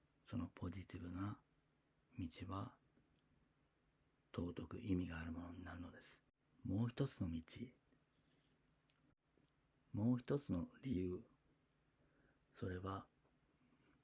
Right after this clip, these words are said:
私たちが自らの無意識からネガティブな心、利他と真逆の、例えば人の不幸を願うような真逆な心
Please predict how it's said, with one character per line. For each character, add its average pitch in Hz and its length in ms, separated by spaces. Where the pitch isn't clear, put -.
私 120 320
た 101 80
ち - 160
が 95 260
自 120 260
ら 92 140
の 85 200
無 87 160
意 110 60
識 - 260
か 80 120
ら - 240
ネ 113 200
ガ 117 120
テ - 140
ィ 85 60
ブ 85 80
な 85 120
心、 87 180
利 117 100
他 113 120
と - 100
真 87 220
逆 101 240
の、 98 200
例 123 140
え 104 40
ば 82 180
人 - 220
の 85 100
不 - 220
幸 95 100
を 85 300
願 101 240
う 101 60
よ 92 120
う - 40
な - 60
真 87 240
逆 117 220
な 127 120
心 107 420